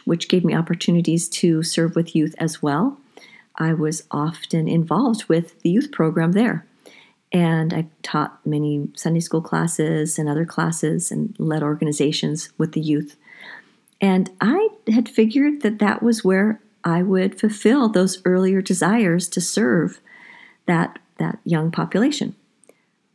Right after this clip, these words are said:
Then my oldest child became dramatic, not in the unreasonable way, but in the theatrical way. And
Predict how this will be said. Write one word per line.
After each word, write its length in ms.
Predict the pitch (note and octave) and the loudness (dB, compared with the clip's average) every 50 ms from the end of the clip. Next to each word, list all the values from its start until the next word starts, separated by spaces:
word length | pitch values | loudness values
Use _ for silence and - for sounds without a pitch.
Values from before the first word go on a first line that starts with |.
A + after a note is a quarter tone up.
| _ - | _ -4
Then 680 | - F3 G#3+ C4 C#4+ B3+ F#3 E3 E3 G3+ A3 A3 A3 - _ _ _ _ _ _ _ _ _ _ - | 0 2 4 4 4 4 4 4 4 4 2 2 0 -4 _ _ _ _ _ _ _ _ _ _ -4
my 200 | - D#3 - - _ _ _ _ _ - | -4 -4 -4 -6 _ _ _ _ _ 0
oldest 680 | F3 F#3 F#3 G#3 A#3+ A#3 - B3 B3 B3 - - - _ _ _ _ _ _ | 0 2 2 2 2 2 0 0 -2 -2 -4 -10 -14 _ _ _ _ _ _
child 580 | - - - F#3 F#3 F#3 F3 F3 F3 F3+ F3 - | -8 -4 -2 0 0 2 2 2 2 0 0 -2
became 500 | - E3+ E3 - E3+ D#3+ D#3+ D3+ D#3+ - _ _ | -4 -4 -2 0 0 0 0 -2 -4 -10 _ _
dramatic, 760 | - D#3 D#3 D#3 D#3 D#3 D#3 D#3 D3+ C#3+ C3 - - - - _ _ _ _ _ _ _ _ _ _ _ - | -4 -4 -2 0 0 0 0 0 -2 -2 -4 -6 -8 -14 -18 _ _ _ _ _ _ _ _ _ _ _ -2
not 440 | - F#3 F#3 F#3+ F#3+ F#3+ - - - - - _ | 0 2 2 2 0 -4 -6 -12 -12 -12 -10 _
in 140 | - F#3 F#3 | 0 2 2
the 80 | F3+ E3+ | 4 2
unreasonable 880 | D#3+ E3+ E3 D#3 D#3 E3+ F#3+ G3+ G#3 G3+ G3+ F3 D#3+ C#3+ - C#3+ C#3 | 2 2 0 2 2 4 4 4 4 4 2 0 0 0 0 -2 -2
way, 320 | C#3 C#3+ C#3 C#3 C#3+ E3 G3 | 0 -2 0 0 0 0 0
but 400 | G3 - D#3+ D3 - - _ - - | 0 -2 -4 -4 -4 -8 _ -8 -2
in 220 | E3+ F3 E3 D#3+ | 0 2 2 2
the 180 | D3+ D3+ D#3 D#3+ _ - | 0 -2 -4 -6 _ -6
theatrical 640 | - D3+ D3+ D#3 E3+ E3+ - - E3+ - D3+ D3 | -4 -2 0 0 -2 -2 -2 -6 -6 -4 -4 -4
way. 300 | C#3+ D3 C#3 C3+ - - _ _ _ _ _ - - _ _ _ _ _ _ _ _ _ _ - | -2 -2 -2 -4 -4 -8 _ _ _ _ _ -20 -20 _ _ _ _ _ _ _ _ _ _ -2
And 600 | E3+ E3 D#3+ D3+ D#3 D#3 E3+ F#3+ G#3 G#3 G#3 - | 0 0 2 0 0 0 2 2 2 0 -2 -6